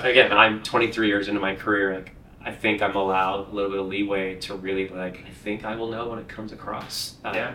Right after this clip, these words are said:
Speaker 1: but I have a s-, I have several different options that are av-, available to me, and that's kind of an exciting place to be.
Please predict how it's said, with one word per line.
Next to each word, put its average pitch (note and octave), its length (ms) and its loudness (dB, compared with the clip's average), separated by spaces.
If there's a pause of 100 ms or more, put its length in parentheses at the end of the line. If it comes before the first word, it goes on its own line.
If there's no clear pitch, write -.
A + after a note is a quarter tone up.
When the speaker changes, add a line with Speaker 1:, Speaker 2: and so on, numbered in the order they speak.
(120)
Speaker 1:
but G2+ 100 -2
I G2+ 140 -2
have G#2 120 -6
a - 40 -16
s-, - 320 -2
I A2 60 -8
have G#2+ 140 -4
several B2 320 4
different B2 240 0
options A#2+ 300 2
that A2 100 0
are G#2 160 2
av-, B2+ 240 2
available A2+ 440 2
to G#2 100 -10
me, G2 140 0
and G2 80 -2
that's G#2 140 -8
kind A#3 180 4
of - 40 -2
an D3 60 4
exciting G#2 480 2
place G2+ 240 -6
to F#2+ 60 -12
be. - 320 -4